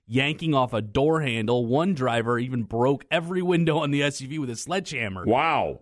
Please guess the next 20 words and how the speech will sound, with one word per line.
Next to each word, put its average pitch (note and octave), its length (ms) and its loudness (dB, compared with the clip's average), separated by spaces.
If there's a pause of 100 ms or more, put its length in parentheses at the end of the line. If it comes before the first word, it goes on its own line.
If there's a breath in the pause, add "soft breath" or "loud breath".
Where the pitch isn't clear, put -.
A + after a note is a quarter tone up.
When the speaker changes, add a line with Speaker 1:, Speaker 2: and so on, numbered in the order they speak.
(120)
Speaker 1:
to A#2 60 -8
try C#3 260 0
and A#2+ 100 -2
stop - 340 0
this G#2+ 200 -10
guy. F#2 240 -6
Speaker 2:
You F3 60 4
know, D#3+ 100 0
too A3 240 0
often F#3+ 400 2
over C3 180 0
the B2+ 100 0
years, F#3 380 0
we've C3+ 160 2
seen D#3+ 260 0
the C3+ 80 2
public D3+ 360 -2
just, B2 300 -2
you C3 80 0
know, F#2+ 260 -2